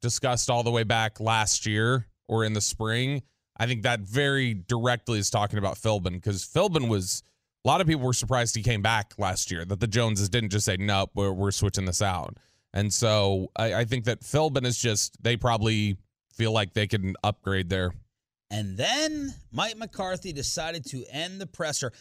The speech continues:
Speaker 2: Now, I couldn't get the exact quote.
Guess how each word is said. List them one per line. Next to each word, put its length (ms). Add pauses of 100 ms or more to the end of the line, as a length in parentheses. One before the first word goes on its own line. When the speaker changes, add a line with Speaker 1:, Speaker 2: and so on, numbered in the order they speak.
(220)
Speaker 2:
Now, 140 (180)
I 140
couldn't 320
get 180
the 100
exact 520 (920)
quote. 440